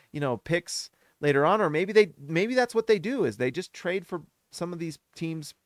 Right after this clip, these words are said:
players in this draft because maybe they don't care about this draft, and maybe Utah thinks there's a few guys they might be happy with. I mean, honestly, Jacoby Walter looks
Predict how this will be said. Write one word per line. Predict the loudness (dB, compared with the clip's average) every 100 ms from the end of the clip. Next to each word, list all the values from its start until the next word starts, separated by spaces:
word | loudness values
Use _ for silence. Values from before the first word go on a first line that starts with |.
| -10
players | -2 0 0 -2 -6
in | -8 -6 -4
this | -4 -6 -12 -18 _ _ _
draft | -2 2 2 0 -4
because | -6 -6 -8 -8
maybe | -4 -4 -2
they | -2
don't | -4 -8
care | -8 -4 -2
about | -2 -4
this | -6
draft, | -6 -4 -4 -4
and | -10 -8
maybe | -6 -8
Utah | -10 -8 -4 -4
thinks | -4 -10 -8
there's | -8 -8
a |
few | -10 -4
guys | -2 -2 -4
they | -6
might | -6 -8
be | -10
happy | -8 -8 -8
with. | -8 -8 -10 _ -20 -20 -12
I | -4
mean, | -2
honestly, | 0 0 -2 -4 -6
Jacoby | -4 -2 0 0
Walter | 0 -2 -2 -6
looks | -8